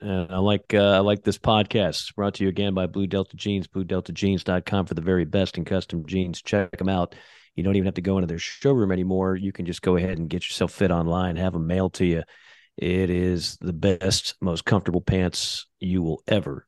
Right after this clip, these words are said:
ever wear. It's blue delta jeans dot com. Gentlemen, enjoyed it.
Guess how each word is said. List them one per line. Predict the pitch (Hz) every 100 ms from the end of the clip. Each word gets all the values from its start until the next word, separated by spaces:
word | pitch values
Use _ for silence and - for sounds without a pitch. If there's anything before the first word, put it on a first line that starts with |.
| _
ever | - 92 87
wear. | 85 82 71
It's | 73
blue | - 92
delta | 80 87 82
jeans | 78 - 85 80 76 -
dot | 82 67 -
com. | 87 71 58 - - - - - - - -
Gentlemen, | 98 113 151 156 185 208 185
enjoyed | 120 104 135 156
it. | 190 196